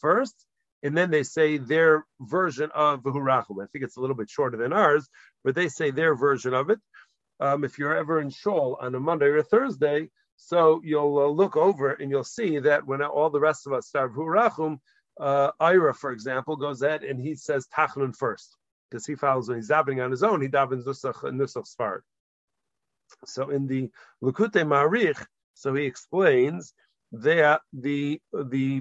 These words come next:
procedure to say V'hu Rachum first, like Minhag Ashkenaz is, so he says that you find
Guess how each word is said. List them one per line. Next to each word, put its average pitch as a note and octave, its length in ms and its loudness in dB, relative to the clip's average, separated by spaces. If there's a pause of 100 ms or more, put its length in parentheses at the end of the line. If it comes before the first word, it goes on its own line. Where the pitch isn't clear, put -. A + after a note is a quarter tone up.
procedure C#3+ 520 -2
to - 120 -6
say E3+ 240 0
V'hu D3 260 0
Rachum D3 480 2
first, C3 460 -4
like A#2+ 200 -2 (180)
Minhag C#3 240 2
Ashkenaz C3 800 0
is, A#2 420 -2 (440)
so - 120 0
he C#3 40 4
says D#3+ 300 2
that G3+ 300 6
you E3+ 140 0
find E3+ 400 2